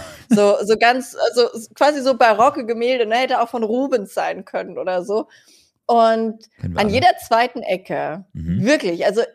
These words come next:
Speaker 2: ich glaube, in Summe hab ich acht Uhren gesehen, waren so Uhren, die, aber solche Turmuhren, weißt du, ich meine, in solchen
Speaker 1: <laughs>
Speaker 2: großen Holzkästen und auch so urdeutsch. Und meine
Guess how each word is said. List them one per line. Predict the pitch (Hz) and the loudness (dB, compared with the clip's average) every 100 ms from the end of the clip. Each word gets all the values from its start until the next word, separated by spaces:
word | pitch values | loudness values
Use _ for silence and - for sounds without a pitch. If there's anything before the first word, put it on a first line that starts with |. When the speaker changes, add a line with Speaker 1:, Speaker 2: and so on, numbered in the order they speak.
| - | -12
Speaker 2:
ich | 247 | 0
glaube, | 240 240 | 2 2
in | 254 247 214 | 0 -2 -2
Summe | 185 262 320 294 277 | 2 2 2 2 0
hab | - | -2
ich | 247 - _ | -4 -8 _
acht | - 247 - - - | -2 -2 -2 -14 -8
Uhren | 247 254 226 180 | -4 -2 -4 -6
gesehen, | 175 - 170 175 220 - _ - | -8 -8 -6 -6 -8 -16 _ -2
waren | 202 220 226 | 2 2 0
so | 214 220 - | 0 0 -2
Uhren, | 262 370 220 202 208 226 _ _ _ 226 | -6 -4 -4 -6 -10 -14 _ _ _ -6
die, | 226 220 | -2 2
aber | 233 | 2
solche | 233 233 240 | 2 -2 -4
Turmuhren, | - 330 415 196 196 185 185 | -2 -2 -2 -2 -4 -4 -4
weißt | 190 302 | -2 -4
du, | 247 | -4
ich | 269 | -2
meine, | 226 214 | -2 0
in | 220 | 0
solchen | 220 220 220 | -2 -2 -6
Speaker 1:
<laughs> | |
Speaker 2:
großen | 208 277 - 240 | -2 -2 -2 0
Holzkästen | 226 311 - - 185 185 - - 214 349 - _ - _ | 2 2 -2 -6 -6 -6 -8 -12 -10 -10 -14 _ -20 _
und | - 277 | -4 2
auch | 311 - | 2 2
so | 320 - | -4 -4
urdeutsch. | 302 427 277 302 277 202 | -4 -2 2 4 4 2
Und | 202 254 | -2 2
meine | 302 | 2